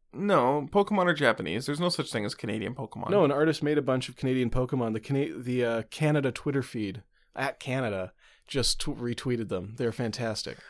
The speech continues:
Speaker 1: Are you following at Canada on
Speaker 2: I,
Speaker 1: Twitter?
Speaker 2: I am indeed. They're one of the thousand and sixty accounts I follow. <laughs>
Speaker 1: Why do you follow so many accounts?
Speaker 2: I like people.
Speaker 1: Wow.
Speaker 2: Why
Speaker 1: Well,
Speaker 2: don't
Speaker 1: and you like, uh, countries, like Canada.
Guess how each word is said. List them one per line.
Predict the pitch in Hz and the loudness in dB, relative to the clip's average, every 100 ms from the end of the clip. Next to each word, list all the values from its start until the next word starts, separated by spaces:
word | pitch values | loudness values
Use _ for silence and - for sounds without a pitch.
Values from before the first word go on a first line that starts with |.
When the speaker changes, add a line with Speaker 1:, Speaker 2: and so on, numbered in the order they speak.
| - | 2
Speaker 1:
Are | 208 | 4
you | 403 | 4
following | - 180 180 185 180 - | 8 12 12 12 4 6
at | 139 - - | 6 6 6
Canada | - 120 120 120 143 | 8 10 10 8 8
on | 139 120 | 10 8
Speaker 2:
I, | - - | 8 6
Speaker 1:
Twitter? | - - 135 156 | 6 8 10 10
Speaker 2:
I | 151 | 10
am | 143 139 | 4 2
indeed. | 135 127 139 135 110 - - - - | 0 0 2 0 -2 -14 -20 -8 6
They're | 175 | 8
one | 180 180 | 10 10
of | 151 | 8
the | 170 165 | 6 6
thousand | 196 196 175 151 | 6 8 8 6
and | 147 | 2
sixty | 131 139 - 127 | 2 0 2 0
accounts | 117 123 110 - | 0 -2 -2 -2
I | 113 | -2
follow. | 139 104 123 571 - _ - - _ | 0 0 -2 -4 -12 _ -20 -20 _
<laughs> | - - - - - - | -20 -20 -20 -14 -12 0
Speaker 1:
Why | 226 208 | 2 6
do | 269 | 6
you | 269 | 6
follow | - - - 208 | 4 -4 0 2
so | - - - 160 | 4 2 2 -2
many | 165 165 165 | -6 -4 -2
accounts? | 147 - - - - - - - | -4 -4 -8 -8 -8 -12 -12 -2
Speaker 2:
I | 143 | 4
like | 180 208 | 4 4
people. | 240 247 104 - - - - - - | 0 0 -4 -6 -20 -20 -20 -14 0
Speaker 1:
Wow. | 117 107 107 - - | 4 4 2 -6 2
Speaker 2:
Why | 143 | 10
Speaker 1:
Well, | 202 | 12
Speaker 2:
don't | 190 | 12
Speaker 1:
and | 196 | 12
you | 208 | 12
like, | 185 175 190 160 156 | 12 12 8 0 4
uh, | 151 139 | 8 8
countries, | - 185 170 - - - - - - | 8 4 4 -4 -6 -10 -12 -20 2
like | 135 123 | 4 8
Canada. | 151 117 110 - | 8 8 4 -4